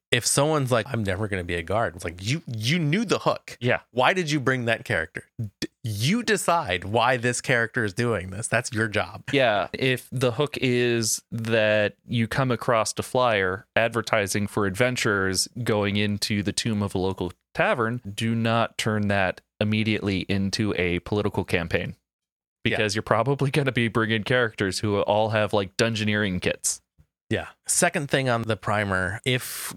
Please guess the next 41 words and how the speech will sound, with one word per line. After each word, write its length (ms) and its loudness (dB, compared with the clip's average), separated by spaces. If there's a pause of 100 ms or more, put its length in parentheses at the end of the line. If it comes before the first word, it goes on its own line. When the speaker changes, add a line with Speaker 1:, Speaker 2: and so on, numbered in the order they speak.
Speaker 1:
going 320 0
back 260 2
to 60 -6
the 140 0
hook, 360 -2
if 200 -4
there's 200 0
any 160 0
major 400 0
N 220 -2
P 140 -4
Cs 280 -4
that 120 -2
have 220 -4
to 60 -8
be 120 -4
involved, 640 -8 (100)
like 160 0
we 100 -2
talked 260 0
in 60 -2
a 40 -4
previous 320 -2
episode, 500 0 (320)
you 80 -4
should 140 2
have 120 0
three 380 0
N 160 -2
P 120 -2
Cs, 600 -2
the 180 -2
good 220 -2
guy, 240 2
the 120 -4
bad 260 2
guy, 160 0
and 100 -6
the 40 -6
neutral 340 -2
guy. 280 -2